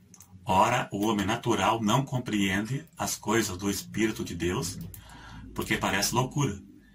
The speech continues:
e não pode entendê-las, porque elas se discernem espiritualmente.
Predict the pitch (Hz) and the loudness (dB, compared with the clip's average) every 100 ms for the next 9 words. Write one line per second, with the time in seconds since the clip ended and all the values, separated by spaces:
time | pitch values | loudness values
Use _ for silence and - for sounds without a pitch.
0 | _ - 101 107 101 113 - 113 143 135 | _ 0 2 2 2 2 2 0 2 0
1 | 101 98 104 135 - - 107 101 98 - | 2 2 2 0 -4 -6 -8 0 0 2
2 | - 101 - - 117 120 - _ - 139 | 0 0 0 0 0 -2 -6 _ 0 4
3 | 170 165 - - 104 98 90 71 69 - | 4 4 0 -4 -4 -2 -4 -6 -12 -18